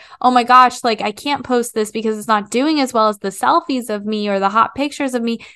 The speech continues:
That's not true. Just because you are not getting as many likes on your polarizing posts as on your selfies or other things doesn't mean that people aren't seeing it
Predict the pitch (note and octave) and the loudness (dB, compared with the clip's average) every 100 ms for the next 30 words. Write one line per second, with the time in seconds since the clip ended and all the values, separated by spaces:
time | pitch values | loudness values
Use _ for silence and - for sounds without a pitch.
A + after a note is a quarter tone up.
0 | _ E4 E4 G4+ E4 - D#4 D#4 A#3 - | _ 0 4 4 4 -2 0 0 0 -4
1 | _ _ D4+ D4+ - C#4 - D4+ C#4+ A#3 | _ _ -4 -4 -6 -6 0 4 6 6
2 | A3+ A3 - _ A3+ B3 A#3+ A#3 A3+ A#3 | 0 -4 -18 _ -4 -2 0 2 4 4
3 | A3 A3 A#3 C4+ C#4 C4+ C4 A#3 A#3+ A#3 | 2 2 4 4 0 -4 -6 -4 -4 0
4 | A3+ B3 B3+ A3+ G#3 G3+ C4 F4 F#4+ C4+ | 0 0 -2 -4 -6 -2 2 6 6 6
5 | A#3 A3+ G#3+ G#3+ G#3 G#3 A#3 A3+ A3 G3+ | 4 0 -2 -2 -2 -4 -2 2 2 0
6 | G3 C4 C#4 C#4 A#3+ A3 G#3 G3+ G#3 G#3 | 0 4 4 2 -6 -8 -8 -8 -2 0
7 | G#3 G#3 - - B3 C4 B3 B3+ C4 A#3+ | 0 -4 -14 -2 0 2 0 0 -4 -6
8 | - _ - C4 F#4+ F4 D4+ C4 - C4 | -10 _ 0 2 2 0 -2 -4 -4 -2
9 | C4 - G#3+ G3+ - - _ - - C#4+ | 0 2 0 0 -10 -20 _ -16 -2 0
10 | D4 A#3+ G3+ F#3 F#3+ - - | 2 0 0 -2 -2 -8 -20